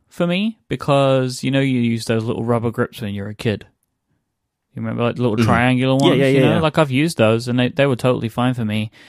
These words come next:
Speaker 1: The thing is, I just don't, I just, I, it has that, that band that I don't, really don't like. Like, really, really don't like. This is, of all the Omas pens,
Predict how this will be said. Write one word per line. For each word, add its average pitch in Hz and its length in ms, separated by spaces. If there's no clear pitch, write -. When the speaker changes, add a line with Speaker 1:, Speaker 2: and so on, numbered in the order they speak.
Speaker 1:
The - 60
thing 170 200
is, - 100
I - 80
just - 260
don't, 139 320
I - 160
just, - 240
I, - 100
it - 60
has 151 240
that, - 200
that 117 200
band 120 520
that 120 120
I 113 120
don't, 113 260
really 120 240
don't 113 200
like. 113 460
Like, 120 120
really, 113 280
really 104 240
don't 107 120
like. 113 120
This 160 200
is, 180 200
of 143 220
all 170 160
the 202 180
Omas 156 420
pens, 147 520